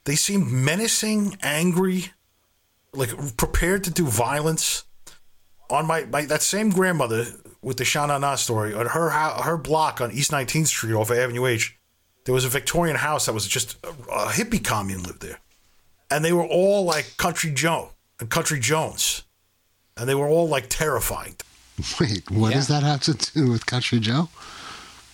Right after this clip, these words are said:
Speaker 1: They looked like
Speaker 2: Oh, they
Speaker 1: Country
Speaker 2: just
Speaker 1: Joe.
Speaker 2: looked like him. Okay.
Speaker 1: They looked like his whole vibe, his whole energy, his whole, like,
Speaker 2: He's
Speaker 1: wild
Speaker 2: aggressive,
Speaker 1: man
Speaker 2: yeah.
Speaker 1: eyes.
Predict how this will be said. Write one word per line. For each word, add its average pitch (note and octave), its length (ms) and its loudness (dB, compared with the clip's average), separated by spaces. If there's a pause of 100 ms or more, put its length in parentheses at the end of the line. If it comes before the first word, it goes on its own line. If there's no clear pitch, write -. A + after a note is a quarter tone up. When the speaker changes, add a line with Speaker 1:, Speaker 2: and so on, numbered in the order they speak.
(480)
Speaker 1:
They F#3+ 100 2
looked D#4 220 2
like B3+ 180 -2
Speaker 2:
Oh, E3 60 4
they D3 60 4
Speaker 1:
Country C3 100 2
Speaker 2:
just A2 140 0
Speaker 1:
Joe. B2 80 4
Speaker 2:
looked - 180 0
like D#2 140 0
him. B1+ 140 -2
Okay. D#2 220 0 (600)
Speaker 1:
They F#3+ 120 2
looked C4 220 2
like F#3+ 180 2
his A3+ 220 0
whole A#3 260 4
vibe, D3 580 0
his E3 200 2
whole E3+ 240 2
energy, D#3+ 680 2
his C3 300 0
whole, D3 500 2 (560)
like, A#2+ 140 0
Speaker 2:
He's G#2+ 260 0
Speaker 1:
wild A#2+ 120 2
Speaker 2:
aggressive, B2 420 2
Speaker 1:
man A2+ 80 0
Speaker 2:
yeah. A2+ 60 2
Speaker 1:
eyes. C3 760 0